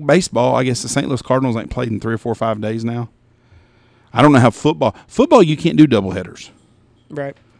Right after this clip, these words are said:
Speaker 1: I mean, I just, I don't, I don't know how football's gonna last. The fucking Chinese motherfuckers, we need to go over there and beat their fucking ass for this shit. They are now fucking with football.
Speaker 2: <laughs>
Speaker 1: I mean,
Speaker 2: I was fine when you were fucking with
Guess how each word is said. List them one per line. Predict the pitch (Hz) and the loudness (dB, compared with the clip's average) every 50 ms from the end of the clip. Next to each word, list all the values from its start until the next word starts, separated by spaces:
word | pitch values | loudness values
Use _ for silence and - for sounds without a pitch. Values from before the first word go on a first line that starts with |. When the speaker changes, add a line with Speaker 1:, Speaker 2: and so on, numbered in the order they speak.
| _ _ - | _ _ -2
Speaker 1:
I | |
mean, | 113 110 110 107 110 - - - - _ | 0 2 2 2 2 0 -4 -10 -12 _
I | - 104 117 | -2 0 0
just, | 117 113 104 - - - - - _ _ _ _ _ _ - | 0 -2 -6 -6 -10 -16 -20 -20 _ _ _ _ _ _ -14
I | - 101 | -12 -12
don't, | 92 78 - - | -12 -12 -14 -10
I | - 98 104 | -6 -4 -4
don't | 110 104 98 | -4 -4 -4
know | 98 | -4
how | 95 98 | -4 -6
football's | 92 - 117 107 113 98 98 98 104 | -6 -6 -6 -4 -2 -2 -2 -2 -4
gonna | 104 104 | -6 -6
last. | 101 - - - - - - | -8 -8 -12 -18 -20 -8 -6
The | - | -6
fucking | 151 - - 233 - - 143 127 | 2 4 4 4 6 4 2 2
Chinese | 117 - - 151 147 147 143 139 131 120 | 2 4 4 6 6 6 6 4 4 4
motherfuckers, | 117 110 107 107 101 - - 110 107 - 113 107 | 4 2 2 0 0 0 0 0 2 2 0 2
we | 104 135 180 196 | 4 4 4 4
need | 185 135 | 2 2
to | 117 117 | 4 4
go | 120 117 | 4 4
over | 113 | 4
there | 113 104 | 4 2
and | 95 95 | 2 2
beat | 104 113 123 - | 0 0 0 0
their | 123 113 | -2 -2
fucking | - - 110 101 - 98 95 | -2 -2 -4 -4 -6 -8 -10
ass | 95 98 95 - | -10 -10 -12 -12
for | - - | -14 -14
this | 92 95 92 | -14 -14 -12
shit. | - - 87 90 90 - - _ _ _ _ _ _ _ _ _ _ _ _ _ - | -12 -12 -12 -12 -12 -12 -16 _ _ _ _ _ _ _ _ _ _ _ _ _ -2
They | 117 135 147 | 2 4 4
are | 135 113 | 4 4
now | 104 120 131 139 131 | 2 2 2 2 0
fucking | 110 - - - 120 117 - 123 120 113 | -2 -4 -4 -4 -4 -4 -2 -2 -2 -2
with | 113 104 101 - - | -2 -4 -6 -8 -14
football. | - - - 147 - - 104 95 98 - - 110 110 - 160 - - 233 - | -12 -4 -4 -4 -4 -4 -6 -2 0 0 0 2 2 2 0 2 0 -4 -4
Speaker 2:
<laughs> | - - - - - _ - | -4 -6 -10 -10 -10 _ -12
Speaker 1:
I | - - 113 | -10 -6 -4
mean, | 123 123 120 117 117 123 123 113 92 - - 247 247 - - | -2 0 0 0 0 0 -2 -4 -6 -10 -12 -12 -12 -12 -6
Speaker 2:
I | - 175 202 | -2 0 2
was | 226 254 233 165 - | 2 2 0 -4 -2
fine | - 196 208 202 196 196 185 170 | 0 2 2 4 2 2 0 -2
when | 170 165 165 | -2 -4 -4
you | 165 170 156 | -4 -4 -6
were | 156 | -6
fucking | 143 - 180 165 160 165 151 | -6 -6 -4 -4 -4 -4 -6
with | 143 143 127 - | -6 -8 -10 -14